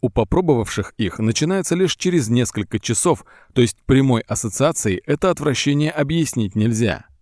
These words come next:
Могут ли крысы сознательно возвращаться мыслями в недавнее прошлое и перебирать всё съеденное, вычисляя, что именно вызвало тошноту?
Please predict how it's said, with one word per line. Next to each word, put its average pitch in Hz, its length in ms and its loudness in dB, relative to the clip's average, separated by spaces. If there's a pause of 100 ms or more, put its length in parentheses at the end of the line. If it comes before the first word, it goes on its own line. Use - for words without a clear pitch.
(440)
Могут 156 420 0
ли 120 100 4
крысы 151 360 2
сознательно 123 600 2
возвращаться 120 640 0
мыслями 117 440 2
в 104 80 0
недавнее 113 500 2
прошлое 101 640 0
и 117 80 -4
перебирать 131 540 2
всё 131 260 0
съеденное, 110 640 0
вычисляя, 113 560 -2
что 120 300 0
именно 147 340 2
вызвало 104 400 0
тошноту? 135 580 -2